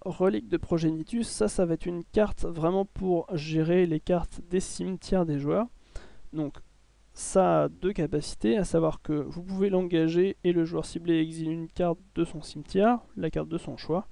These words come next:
mais surtout, pour un, un incolore et exiler, euh, la relique de Progenitus, vous allez exiler toutes les cartes de tous les cimetières de tous les joueurs et piocher une carte.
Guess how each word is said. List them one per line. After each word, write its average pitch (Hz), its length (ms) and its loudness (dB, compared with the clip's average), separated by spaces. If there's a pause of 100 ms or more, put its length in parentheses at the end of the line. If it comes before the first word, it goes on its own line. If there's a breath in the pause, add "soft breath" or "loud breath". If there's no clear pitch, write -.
(400 loud breath)
mais 190 140 -2
surtout, 214 460 -4 (380)
pour 214 220 0
un, 160 220 -2 (120)
un 185 180 2
incolore 175 560 2 (140)
et 196 200 0 (100)
exiler, 170 680 0
euh, 143 240 -2
la 170 140 0
relique 160 260 -2
de 151 40 -2
Progenitus, 139 600 -6
vous 170 180 -4
allez 160 240 2
exiler 190 460 -2 (100)
toutes - 220 -8
les 180 100 0
cartes 208 220 4
de 160 180 -2
tous 220 140 -4
les 202 100 2
cimetières 185 520 -4
de 147 100 -6 (100)
tous - 160 -4
les 165 160 4
joueurs 165 400 0 (480 soft breath)
et 226 120 4
piocher 180 300 -4
une 139 140 -8
carte. - 400 -2